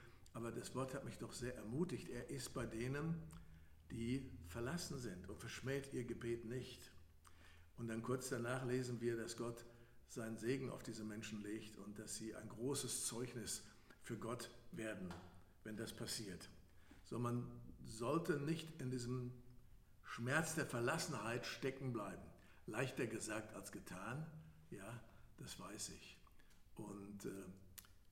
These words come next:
ich habe das auch in meinem Leben, äh, ab und zu erlebt, dass ich verlassen worden bin. Meine Mutter ist bei meiner Bekehrung gestorben. Äh,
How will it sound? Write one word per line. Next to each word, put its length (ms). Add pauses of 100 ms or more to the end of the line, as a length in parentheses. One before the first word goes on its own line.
(140)
ich 160
habe 100
das 180
auch 180
in 60
meinem 180
Leben, 460 (360)
äh, 60
ab 340
und 100
zu 140
erlebt, 480 (160)
dass 260
ich 240 (540)
verlassen 580
worden 260
bin. 160
Meine 240
Mutter 300
ist 180
bei 100
meiner 260
Bekehrung 480
gestorben. 580 (2000)
Äh, 60